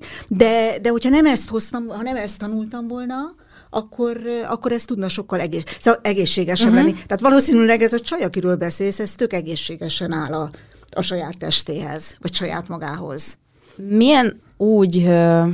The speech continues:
Speaker 2: hát tulajdonképpen te az egész életed úgy élted eddig, hogy, hogy te voltál a szép. Te vagy a szép.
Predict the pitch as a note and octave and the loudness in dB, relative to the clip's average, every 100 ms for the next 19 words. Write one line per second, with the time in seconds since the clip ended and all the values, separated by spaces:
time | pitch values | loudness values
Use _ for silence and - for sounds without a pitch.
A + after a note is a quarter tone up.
0 | - - - - _ _ G3 - F#4 A#3 | -2 -10 -12 -16 _ _ -8 4 6 8
1 | F#3 F#3 F#3 F3+ F3+ B3 E3+ - D#3 E3 | 6 4 2 4 6 6 4 4 2 4
2 | D#3 E3 D#3+ E3 D#3+ D3+ - D#3+ D3 D3 | 2 -2 -4 -2 -2 -2 -2 -2 -2 -2
3 | D3 C#3 D#3+ C#3 D#3+ E3 C#4 E4+ - - | -6 -6 -6 -6 -2 2 2 2 -4 -20
4 | - - E3+ E3 E3 - _ - E3+ F3 | -20 -12 0 2 2 0 _ -10 -8 -4
5 | G3+ G#3+ G3+ F#3+ F3 - D#3+ - - - | 0 2 2 0 -2 -2 -4 -4 -6 -6
6 | - A#2+ - - - _ _ E3+ E3 D3 | -4 -6 -6 -14 -20 _ _ -2 0 0
7 | - C#3 - - B2 A#2 | -2 -6 -4 -2 -4 -6